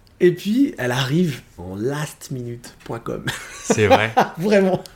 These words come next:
Speaker 1: Elle arrive lastminute point com. Et nous, on est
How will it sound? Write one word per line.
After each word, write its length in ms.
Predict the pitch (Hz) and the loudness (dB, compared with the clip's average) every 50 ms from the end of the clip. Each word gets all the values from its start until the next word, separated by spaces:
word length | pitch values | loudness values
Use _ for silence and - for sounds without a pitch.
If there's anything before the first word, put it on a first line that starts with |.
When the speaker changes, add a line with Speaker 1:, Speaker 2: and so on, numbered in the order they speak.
| - 269 - - - - 196 214 220 214 185 180 - | -2 -2 -2 -4 -6 -2 0 2 4 2 2 0 0
Speaker 1:
Elle 160 | - 127 127 | 2 4 4
arrive 380 | 131 127 131 147 147 139 131 139 | 6 6 6 6 4 4 2 0
lastminute 720 | 170 180 190 208 214 208 - - 208 190 180 170 180 170 165 | 0 0 0 0 -2 -2 -4 -2 0 0 2 2 2 0 0
point 200 | - 185 147 139 | 0 0 0 2
com. 340 | - 143 127 135 170 165 143 - - - - - - - - - _ _ - - - | 2 2 2 2 0 -2 -6 -10 -14 -20 -20 -20 -20 -20 -20 -20 _ _ -20 -12 -6
Et 140 | - 131 131 | -4 -2 0
nous, 280 | 131 135 151 175 196 - - | 2 2 4 4 2 2 -2
on 160 | 123 113 113 | -4 -4 -2
est 260 | 123 135 143 - - | -2 -2 -2 -4 -8